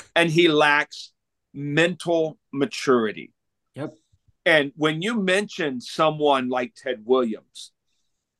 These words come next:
Speaker 1: and even Sammy Sosa, I, I know Sosa took steroids. I know Mark McGwire took steroids. I get it. Shame on them. But mentally, the maturity level of men back then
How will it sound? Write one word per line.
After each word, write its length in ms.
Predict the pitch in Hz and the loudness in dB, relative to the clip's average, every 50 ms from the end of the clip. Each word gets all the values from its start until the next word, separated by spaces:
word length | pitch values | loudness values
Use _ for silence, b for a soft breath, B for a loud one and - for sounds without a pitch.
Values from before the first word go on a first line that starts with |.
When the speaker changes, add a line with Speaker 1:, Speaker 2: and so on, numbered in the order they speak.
| _ _ _ _ _ _ - | _ _ _ _ _ _ 0
Speaker 1:
and 260 | 165 156 147 147 151 _ - | 2 2 2 0 -2 _ -4
even 380 | 240 269 294 330 381 381 349 | -4 -2 0 0 0 0 0
Sammy 480 | 240 - - - 220 220 240 247 240 196 | -4 -6 -4 -2 -2 -2 -2 -4 -6 -8
Sosa, 800 | - - - - 180 185 190 185 - - 208 190 185 185 180 175 - - | -8 -10 -4 0 2 2 2 2 0 0 2 2 2 2 -2 -4 -4 -4
I, 140 | 175 170 175 - | -4 -4 -4 -4
I 140 | - 208 226 | -2 -2 -2
know 260 | 214 185 175 175 170 | 0 0 -2 -2 -2
Sosa 420 | 160 - - 160 160 151 - - 147 | -2 -4 -6 -6 -6 -6 -8 -12 -12
took 180 | - 151 147 | -12 -12 -12
steroids. 720 | - - - 139 135 135 135 135 135 135 135 135 127 113 | -12 -2 2 4 4 6 6 6 6 6 4 4 2 2
I 120 | 160 165 175 | 0 0 2
know 200 | 165 160 160 156 | 2 0 0 2
Mark 260 | 151 156 151 147 - | 4 4 4 2 0
McGwire 480 | 151 139 113 127 131 123 127 127 127 - | -4 -6 -2 -2 0 0 0 -2 -4 -10
took 140 | - 117 | -16 -20
steroids. 540 | - - - 123 120 120 123 123 123 117 113 | -20 -12 -8 -6 -4 -2 0 -2 -2 0 0
I 80 | 131 131 | 0 0
get 280 | 120 101 135 135 135 | 2 2 0 2 4
it. 180 | 139 135 135 - _ _ _ _ | 4 4 4 2 _ _ _ _
Shame 380 | _ - - 160 160 160 160 156 | _ -6 -4 -2 -2 -2 0 0
on 200 | 151 147 143 139 | 0 0 0 -2
them. 320 | 135 131 127 127 120 110 - _ _ _ _ _ - | -4 -2 -2 -4 -4 -6 -12 _ _ _ _ _ 0
But 180 | 147 175 170 - | 0 0 2 0
mentally, 880 | 156 147 143 147 151 151 160 165 185 190 190 - - 160 156 139 117 110 107 | -4 -6 -4 -4 -4 -2 0 2 2 2 0 -4 -6 -4 -2 -2 -2 -2 -4
the 80 | 123 131 | -6 -4
maturity 720 | 131 131 - - - - - 156 160 175 190 185 202 196 185 | -4 -6 -6 -8 -10 -2 0 2 2 4 2 2 0 -2 -4
level 600 | 151 139 139 135 135 131 123 147 151 165 170 - _ _ _ _ _ | -2 -2 0 0 0 2 2 0 0 0 -4 -10 _ _ _ _ _
of 180 | 147 139 120 117 | 2 2 2 0
men 600 | 123 120 127 131 135 135 143 156 165 175 196 - _ _ _ _ _ - | 0 0 2 2 2 2 0 0 -4 -10 -14 -18 _ _ _ _ _ 0
back 220 | 139 135 127 - - | 2 2 2 0 -8
then 560 | 113 110 131 131 135 139 151 170 185 196 190 | -8 -4 -4 -2 -2 -2 -4 -6 -10 -16 -18